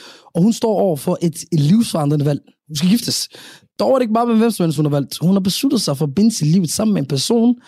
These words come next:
som jeg personligt kender og inderligt hader. Han er typen, der har været andre dø-,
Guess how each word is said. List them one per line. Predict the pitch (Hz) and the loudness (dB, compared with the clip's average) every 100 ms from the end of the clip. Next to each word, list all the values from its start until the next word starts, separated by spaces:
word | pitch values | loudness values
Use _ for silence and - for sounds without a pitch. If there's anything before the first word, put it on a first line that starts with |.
| - _ - | -20 _ -6
som | 143 | -2
jeg | 139 | -2
personligt | - - 202 147 120 _ _ | -2 0 2 0 -2 _ _
kender | - 196 220 208 - | -2 0 0 -4 -8
og | 127 - _ - | -8 -8 _ -2
inderligt | 214 156 131 - - - _ _ _ - | 0 0 -2 -6 -10 -12 _ _ _ -2
hader. | 131 120 101 - _ _ _ | 0 0 -2 -10 _ _ _
Han | 156 | -6
er | 156 | -2
typen, | - 214 214 | 2 4 4
der | 147 | 2
har | 139 | 0
været | 127 - | -2 -4
andre | 147 185 170 | -2 -2 -2
dø-, | 160 | -2